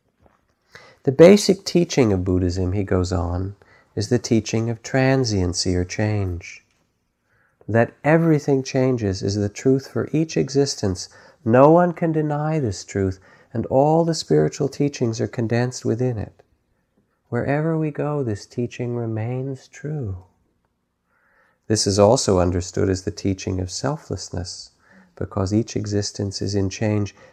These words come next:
there is no abiding self. But without accepting the fact that everything changes, we cannot find perfect composure.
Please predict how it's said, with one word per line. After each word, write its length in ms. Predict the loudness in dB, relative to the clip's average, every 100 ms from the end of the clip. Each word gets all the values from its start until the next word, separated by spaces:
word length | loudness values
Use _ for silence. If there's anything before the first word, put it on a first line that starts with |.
| _
there 140 | -2
is 100 | 0
no 300 | 0 0 0
abiding 560 | 0 -4 -6 -6 -6 -8
self. 400 | -12 -14 -14 -18 _ _ _ _ _ _ _ _ _ _ _ -20 -20 -20 _
But 160 | 2
without 380 | 4 6 6 6
accepting 560 | 2 2 2 2 -2 -2
the 100 | -2
fact 460 | -2 -4 -4 -10 _ _ _ _
that 140 | 2
everything 500 | 4 4 0 -2 -4
changes, 680 | -2 -2 -2 0 -2 -4 -10 _ _ _
we 160 | -2 -2
cannot 520 | 0 -2 0 -2 -4
find 420 | -6 -4 -4 -6
perfect 480 | -6 -8 -6 -10 -10
composure. 840 | -12 -8 -6 -6 -6 -10 -12 -14